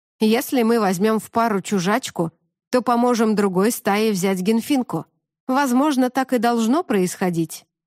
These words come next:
«Мы вымрем», — горячо возражает старейшина.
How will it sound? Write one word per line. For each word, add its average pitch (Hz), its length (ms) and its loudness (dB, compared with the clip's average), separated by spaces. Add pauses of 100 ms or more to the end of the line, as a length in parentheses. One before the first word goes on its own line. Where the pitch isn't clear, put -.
(560)
«Мы 214 280 2
вымрем», — 226 560 0 (360)
горячо 190 400 -2
возражает 170 560 -2
старейшина. 180 800 -4